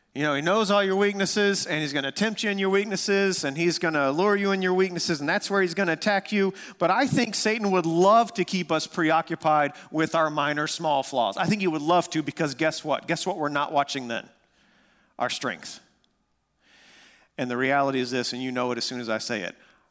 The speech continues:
our greatest strength is also our greatest weakness. Our greatest strength is also our greatest weakness. So I love the Bible, I read the Bible, I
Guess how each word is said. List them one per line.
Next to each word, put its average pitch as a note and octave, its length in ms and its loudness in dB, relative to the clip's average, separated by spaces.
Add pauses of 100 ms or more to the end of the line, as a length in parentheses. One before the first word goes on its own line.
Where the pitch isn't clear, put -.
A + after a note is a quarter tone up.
(120)
our C3+ 500 2
greatest C3 400 -2
strength D3 640 -8
is A#2 220 -6
also A#2 360 -4
our A2 120 -2
greatest G2 440 -8
weakness. - 480 -14 (1600)
Our G#2+ 140 -2
greatest C3 420 -2
strength B2+ 340 -6
is G2+ 120 -8
also G#2+ 260 -4
our G#2 100 0
greatest G2+ 360 -6
weakness. A2+ 260 -8
So G#2+ 160 -4
I A#2 160 2
love B2+ 240 -2
the C3 80 -8
Bible, C3 380 0
I A2+ 80 -2
read A#2+ 240 -8
the B2+ 60 -6
Bible, A#2+ 420 -2
I A2+ 180 -4